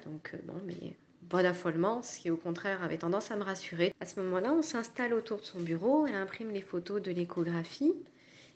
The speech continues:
et elle commence à m'expliquer un petit peu, ben, comment ça va se passer, comment se déroule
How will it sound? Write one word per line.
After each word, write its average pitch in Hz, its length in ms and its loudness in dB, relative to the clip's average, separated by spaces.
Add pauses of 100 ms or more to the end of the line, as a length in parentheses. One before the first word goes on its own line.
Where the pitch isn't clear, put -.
(140)
et 233 100 0
elle 226 160 0
commence 240 380 -2
à 226 40 2
m'expliquer 196 520 -4
un 240 80 0
petit - 240 -6
peu, 269 240 2
ben, 185 400 -2
comment 240 240 0
ça 277 160 -2
va 233 100 -2
se 233 80 -8
passer, 240 420 -2 (140)
comment 214 520 -4
se - 160 -6
déroule 196 540 2